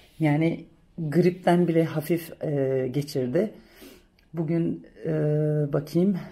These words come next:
tabii bugün altıncı günü. Geçen hafta pazartesi,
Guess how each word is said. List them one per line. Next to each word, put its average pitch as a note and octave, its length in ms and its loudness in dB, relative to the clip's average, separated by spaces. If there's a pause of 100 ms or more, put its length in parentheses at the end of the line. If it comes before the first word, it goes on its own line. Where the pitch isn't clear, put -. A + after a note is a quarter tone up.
(160)
tabii C#3+ 280 -4
bugün E3 360 2 (880)
altıncı D3+ 440 0
günü. B2+ 360 -2 (560)
Geçen E3 260 -2
hafta F#3 500 -2 (800)
pazartesi, E3 1040 -4